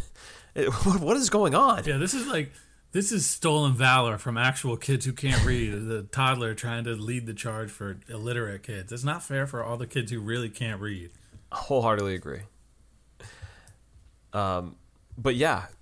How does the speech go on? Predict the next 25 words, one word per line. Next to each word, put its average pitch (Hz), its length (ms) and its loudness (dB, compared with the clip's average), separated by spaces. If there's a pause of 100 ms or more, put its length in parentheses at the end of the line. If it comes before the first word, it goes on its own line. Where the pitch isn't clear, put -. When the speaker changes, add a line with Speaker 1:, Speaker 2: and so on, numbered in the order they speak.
(100)
Speaker 1:
you 110 160 -6
know, 98 60 -2
Demelza 107 360 0
makes 110 200 0
the 117 80 -2
announcement 104 420 -2
that 98 160 -4
children 123 580 -4 (540)
who, 107 540 0
you 107 160 -4
know, 98 220 -2
they 113 300 -4
can 113 140 -6
get 120 220 -6 (340)
the - 280 -2
afternoons 110 460 -2
of 98 120 -2
Saturday 110 460 0
off 95 440 -4
so - 200 -2
they 107 140 0
can 107 360 -4 (500)
get 107 140 -2
some 123 140 4
education. 120 580 -2